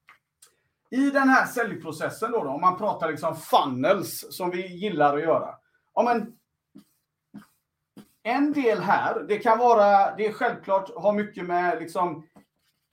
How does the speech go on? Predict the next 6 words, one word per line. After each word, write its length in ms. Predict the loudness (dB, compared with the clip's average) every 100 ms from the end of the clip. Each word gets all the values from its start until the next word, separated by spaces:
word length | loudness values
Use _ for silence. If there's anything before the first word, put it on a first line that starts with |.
| _
intresse, 1200 | -12 -10 -8 -2 -2 -4 -12 -4 0 2 2 -2 -10 _
vi 100 | -12
ska 160 | -6 -4
bygga 280 | -2 0 0
förtroende, 1300 | 0 -6 -6 -6 -6 -4 -2 -2 0 4 4 2 -8 _
behovsmedvetenhet, 1700 | -6 0 0 0 -4 -2 -2 -2 -6 -6 -6 -6 -6 0 4 4 2